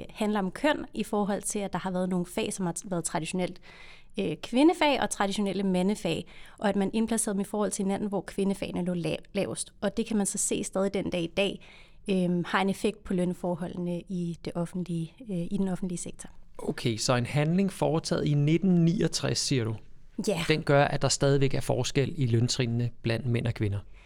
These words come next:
Speaker 1: Ja, men inden i Folketingssalen, altså herinde på Christiansborg, der stod politikerne og vedtog, hvordan lønforholdene skulle være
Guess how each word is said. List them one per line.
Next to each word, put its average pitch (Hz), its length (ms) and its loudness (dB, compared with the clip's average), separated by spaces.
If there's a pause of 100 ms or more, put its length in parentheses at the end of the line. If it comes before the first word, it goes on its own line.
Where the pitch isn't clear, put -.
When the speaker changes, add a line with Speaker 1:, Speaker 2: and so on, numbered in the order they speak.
(440)
Speaker 1:
Ja, 277 180 2 (100)
men 220 460 2
inden 302 360 8
i 226 280 4
Folketingssalen, 226 880 0
altså 185 380 -2
herinde 214 280 -2
på 220 80 -6
Christiansborg, 214 680 -2 (340)
der 240 80 0
stod 233 340 0
politikerne 220 720 0
og 180 220 -2
vedtog, 220 460 2
hvordan 190 360 -2
lønforholdene 196 680 0
skulle - 220 -10
være 170 180 0